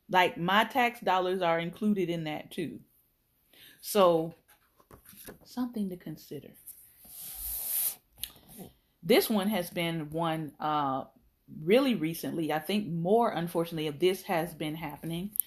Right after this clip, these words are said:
Banking while black. And there is the artist illustration. Banking while black.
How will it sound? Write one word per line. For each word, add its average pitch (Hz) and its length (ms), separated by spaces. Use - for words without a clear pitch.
Banking 180 1000
while 160 300
black. 160 420
And 143 180
there 143 200
is 151 200
the - 160
artist - 400
illustration. 190 800
Banking 175 680
while 143 240
black. 139 440